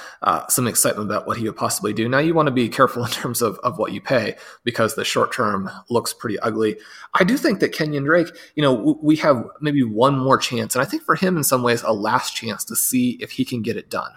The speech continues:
because this Cardinals team is gonna put him in a position, I think, to catch some passes, to,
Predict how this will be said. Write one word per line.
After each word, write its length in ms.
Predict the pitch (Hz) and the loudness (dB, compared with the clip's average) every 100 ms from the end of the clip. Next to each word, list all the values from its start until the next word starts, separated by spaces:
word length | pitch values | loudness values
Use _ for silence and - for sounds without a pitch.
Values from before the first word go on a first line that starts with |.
| - | -10
because 300 | 117 117 107 | -2 -2 0
this 140 | 135 | -2
Cardinals 420 | - 135 127 123 | 4 2 4 -4
team 180 | 123 113 | -6 -10
is 80 | 107 | -8
gonna 200 | 139 135 | -6 -8
put 160 | - 123 | -4 -4
him 160 | 117 - - _ | -4 -10 -20 _
in 100 | 131 | -6
a 40 | 120 | -4
position, 440 | 117 113 - 117 | -4 -4 -6 -8
I 80 | 110 | -12
think, 300 | - 82 - - - | -10 -10 -12 -20 -10
to 80 | - | -6
catch 220 | - 208 | -2 0
some 220 | - 175 | 0 -2
passes, 640 | 143 139 135 - 127 123 - - - - | -2 -2 0 0 0 -2 -6 -14 -20 -8
to, 640 | - 135 123 123 120 117 | 0 2 4 4 2 0